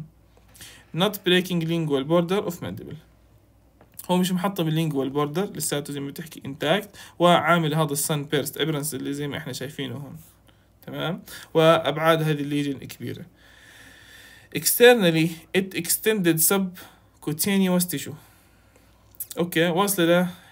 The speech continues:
اللي هو النسيج اللي هو السبكوتينيوس، هو اللي بيجي تحت الجلد. تمام؟ هو احنا النسيج عندنا كوتينيوس وسبكوتينيوس،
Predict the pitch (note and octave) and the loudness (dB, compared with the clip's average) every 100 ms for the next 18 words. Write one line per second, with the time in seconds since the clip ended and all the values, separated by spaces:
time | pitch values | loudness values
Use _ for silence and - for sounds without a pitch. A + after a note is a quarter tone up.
0 | - D3 E3+ E3 E3 E3 - - - _ | -10 -4 2 4 4 4 0 -8 -20 _
1 | - C#3 C#3 C#3 B2+ D3+ D#3+ F3 D#3+ E3 | -10 -8 -6 -6 -4 -2 0 0 0 -2
2 | D#3+ E3+ E3 D#3+ C#3 A#2+ A#2 A#2 - - | 0 -2 -4 -6 -4 -4 -6 -10 -12 -16
3 | _ _ _ _ _ _ _ _ - - | _ _ _ _ _ _ _ _ -16 -6
4 | D3+ D#3 D3+ D3+ F3 - C3+ C3 - - | -2 0 0 -2 -4 -6 -4 -6 -8 -10
5 | C3 C3 E3 G3 - - D#3 D3+ D#3 D3 | -8 -6 -6 -6 -14 -8 -4 -4 -4 -6
6 | D3+ F#3 D3+ D3+ C#3+ D3+ D#3+ D#3+ C#3+ D#3+ | -4 -4 -6 -6 -8 -6 -2 0 0 -4
7 | G3 - _ F#3+ G#3+ G3 D#3 D3 C3 C3+ | -4 -8 _ -8 -6 -6 -8 -8 -8 -6
8 | F#3 - | -6 -6